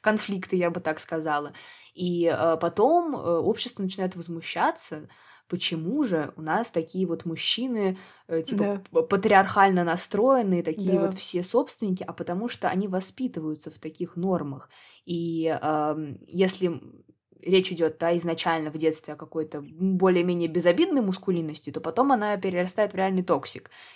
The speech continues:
Speaker 1: И они начинают, э, воспринимать силу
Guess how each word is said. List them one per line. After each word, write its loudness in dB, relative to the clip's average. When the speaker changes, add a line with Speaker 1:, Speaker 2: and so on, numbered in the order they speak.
Speaker 1:
И 0
они 4
начинают, 0
э, 2
воспринимать 4
силу 0